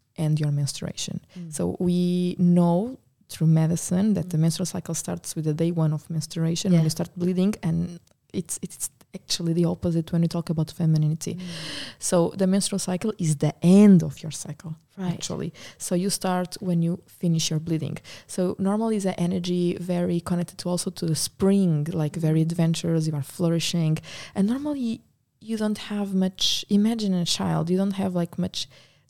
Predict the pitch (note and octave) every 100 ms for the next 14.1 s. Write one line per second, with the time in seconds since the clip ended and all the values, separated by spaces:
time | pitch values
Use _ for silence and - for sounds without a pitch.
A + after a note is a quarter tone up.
0 | F3+ E3+ D#3+ D#3+ - - - F3 E3 E3+
1 | F3+ E3 D3+ D#3 - E3 D#3+ D#3 D3 -
2 | - - _ - E3+ D#3 D#3 D3 - E3
3 | D#3+ - C#4 D#4 - - - - - G#3+
4 | A3+ - A3 G#3+ F3+ - - - G#3+ G3+
5 | F3 F3+ E3+ - G3 F#3 E3+ - D3+ D3+
6 | E3+ E3+ E3+ F3+ E3+ - E3+ E3 - -
7 | F#3+ F3 D#3+ E3 - E3+ E3+ E3+ - F3+
8 | F#3 - E3+ D#3+ D#3+ D#3 - F#3 E3+ D3+
9 | D#3 E3+ E3 D#3 - - - - E3 D#3+
10 | D3+ D#3+ - - - - F#3 E3+ F3+ E3+
11 | - F#3 F3 E3+ F3+ F#3+ A#3 C4 B3+ A#3
12 | - F#3+ F3 F3 F3+ F#3+ F3 E3 D#3+ F3+
13 | F#3 - F3 D#3 D3+ D#3 D3+ D#3 C#3+ F#3
14 | F3